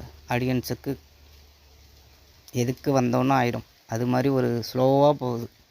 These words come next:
இதுக்கு எப்படி ஐ எம் டி ல வந்து செவன் பாயிண்ட் ஃபைவ் கொடுத்தாங்கன்னு தெரியல. மொத்தத்துல போர் அடிக்குதுன்னு படத்துக்கு போனவங்கள விட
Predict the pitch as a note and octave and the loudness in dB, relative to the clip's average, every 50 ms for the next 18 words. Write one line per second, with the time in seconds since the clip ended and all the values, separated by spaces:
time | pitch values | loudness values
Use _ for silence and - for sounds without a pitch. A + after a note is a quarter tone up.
0 | _ - - _ _ _ _ _ _ _ _ _ _ - C#3 C#3 C3+ C3+ D#3 D#3 | _ -20 -20 _ _ _ _ _ _ _ _ _ _ -4 -2 -2 0 0 0 0
1 | D#3+ G3+ G3 F3 E3 E3 F3 F3 D#3+ D3+ C#3+ C#3 C#3 C3+ C3 C3 C3 D3+ D3 C#3 | 0 2 2 2 4 2 2 2 2 2 2 2 2 2 2 2 2 2 2 2
2 | C3+ B2+ B2 B2 A#2+ B2 B2 B2+ B2+ - _ _ - - B2+ C3 C#3 D3 C#3 - | 2 2 0 0 -2 -2 -4 -4 -8 -14 _ _ -6 0 0 2 2 0 0 -2
3 | D3 C3+ A#2+ - B2+ B2 A#2+ - B2 A#2+ A#2 - B2+ B2+ C3 C#3 C#3 B2+ B2 B2 | -2 -2 -2 -2 -2 -4 -4 -4 -8 -6 -4 -2 -2 0 0 -2 -2 -2 0 0
4 | B2 B2+ B2+ A#2+ B2 C3 D3+ D#3+ - _ _ _ _ _ _ _ _ _ - - | 0 0 0 2 2 2 0 0 -4 _ _ _ _ _ _ _ _ _ -20 -20
5 | _ _ _ _ _ _ _ _ _ _ _ _ _ _ _ _ _ _ _ _ | _ _ _ _ _ _ _ _ _ _ _ _ _ _ _ _ _ _ _ _
6 | _ _ - C3 B2+ B2+ - D3 C#3 D3 D3 D3 C3 B2 A#2+ - - - _ _ | _ _ -2 -2 0 0 0 -2 0 2 4 4 4 4 2 0 -6 -12 _ _
7 | _ _ _ _ _ _ _ - - C3+ C#3 D3+ D#3 D#3+ D#3 D3+ C#3+ C#3 D3 D3 | _ _ _ _ _ _ _ -10 -4 0 2 2 2 2 2 2 0 0 0 0
8 | D3 D#3 D3 C#3+ C#3 C3+ C3 - C#3+ C3 C3+ B2+ C3 C3 B2+ C3 B2+ B2+ B2+ B2+ | 0 0 0 0 -2 -2 -4 -4 -4 -4 -4 -2 -2 0 0 0 0 0 0 0
9 | B2 B2+ B2 C3 | 0 2 2 2